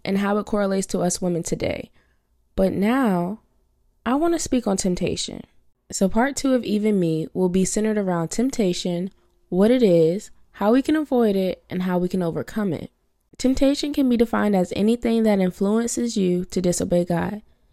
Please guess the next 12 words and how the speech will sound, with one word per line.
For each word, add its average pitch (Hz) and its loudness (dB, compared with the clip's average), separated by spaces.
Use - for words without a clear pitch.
And 196 2
we 254 4
know 226 4
disobedience 185 0
equates - -2
to - -6
sin. - -4
But 196 4
being 277 6
tempted 254 4
in 208 2
itself 202 0